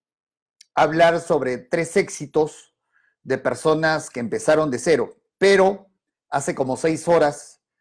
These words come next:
decidí ya no hacerlo porque uno de ellos me habló de un problema de seguridad que hay en el departamento donde vive.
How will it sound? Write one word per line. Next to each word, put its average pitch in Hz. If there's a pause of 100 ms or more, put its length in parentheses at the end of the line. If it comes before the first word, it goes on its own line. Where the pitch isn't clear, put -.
(120)
decidí 143
ya 156
no 151
hacerlo 147
porque 127
uno 143
de 143
ellos 139
me 113
habló 131
de 131
un 135
problema 135
de 127
seguridad 117
que 113
hay 120 (400)
en 120
el 117
departamento 120
donde 110
vive. 120